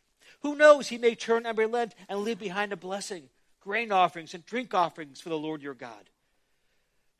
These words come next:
The Lord says, "In the midst of crisis, if you seek my face and repent, I may relent and leave a blessing be-, ins-, instead." Instead of a disaster zone,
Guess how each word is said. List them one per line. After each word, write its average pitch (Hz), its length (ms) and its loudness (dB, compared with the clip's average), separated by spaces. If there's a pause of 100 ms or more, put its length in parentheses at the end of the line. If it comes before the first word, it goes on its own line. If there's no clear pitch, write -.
(340)
The 160 80 -12
Lord 226 260 -2
says, 190 180 -4
"In 165 80 -10
the 160 60 -8
midst 208 360 -4
of 240 140 0
crisis, - 760 -6 (300)
if 269 240 -6
you 262 120 -6
seek 247 300 -10
my 214 180 -4
face 214 380 -4
and 190 140 -10
repent, 185 500 -10 (420)
I 226 160 -6
may 233 180 -2
relent 247 460 -6 (120)
and 220 120 -4
leave 254 100 -4
a 254 60 -2
blessing 247 460 -6
be-, 240 120 -10
ins-, 202 180 -16
instead." 247 680 -6 (680)
Instead 240 260 0
of 214 100 2
a 220 40 0
disaster 220 600 2
zone, 170 520 -2